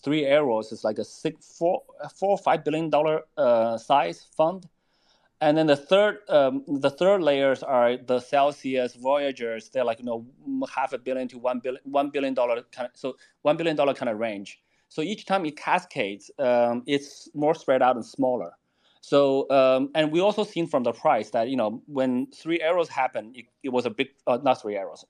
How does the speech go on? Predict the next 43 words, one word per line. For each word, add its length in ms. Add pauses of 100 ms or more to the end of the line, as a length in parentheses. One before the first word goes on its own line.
Uh, 80
when 160
Luna 280
happened, 260
it 20
was 120
a 40
big 180
drop. 280
When 160
Three 240
Arrows 240
happened, 360
it 40
was 140
like, 120
"Okay, 300 (480)
yeah, 260
this 200
is 100
a 60
fallout 340
effect 300
from 180
the 80
other 180
thing." 280 (440)
Um, 360 (180)
so, 400
uh, 440 (360)
that's 260
kind 220
of 80
h-, 300
uh, 240 (100)
how 480
I 160
view 240
the 80
con-, 240 (220)
the 80
potential 420
contagion 580